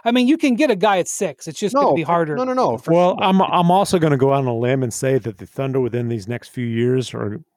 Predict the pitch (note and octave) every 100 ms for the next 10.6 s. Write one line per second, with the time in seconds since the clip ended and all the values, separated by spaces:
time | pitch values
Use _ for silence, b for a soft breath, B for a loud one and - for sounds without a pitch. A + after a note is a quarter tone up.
0 | _ A2 G2+ A#2 A#2 G#2+ F2 G2 A#2 C3
1 | - G#2+ A#2 A#2+ A2 B2 - C3+ B2 C3+
2 | C3+ - _ _ _ _ _ _ - B2
3 | B2 D3+ - C#3+ D#3+ F3+ D#3 C#3+ C3 C3
4 | B2 B2+ B2 A#2+ - A#2 A2+ G2 E2+ D#2+
5 | C#2+ - - - _ _ F3+ C4 - F3+
6 | A#3+ - F3+ - A2+ A#2 - - A#2 C#3+
7 | G#3 D3+ D3+ D#3+ D#3+ - F3+ D3 F3 E3+
8 | F3 D#3 A#2+ A2+ F#2 D2+ C#2+ _ _ _
9 | _ _ F#3+ F3+ D3+ G3+ G3 A#3+ G#3 C3+
10 | C#3 _ - D3+ G3+ -